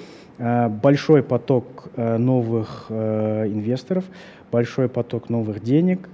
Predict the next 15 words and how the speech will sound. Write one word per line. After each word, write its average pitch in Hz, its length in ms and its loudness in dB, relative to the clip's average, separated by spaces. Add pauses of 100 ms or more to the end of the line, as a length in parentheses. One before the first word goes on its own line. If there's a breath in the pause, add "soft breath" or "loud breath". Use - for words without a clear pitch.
(120)
большой 113 280 -2
поток 127 400 -4
новых 117 480 -2
family 113 280 0
офисов 185 440 -2 (380 loud breath)
в - 60 -20
Сингапуре. 113 580 -4 (460 loud breath)
Э, 107 280 0 (100)
и, 135 300 2
ну, 135 160 4 (160)
получилось 123 420 2
так, 156 180 2
что 107 840 0
Сингапур 110 500 -4
там, 95 300 -6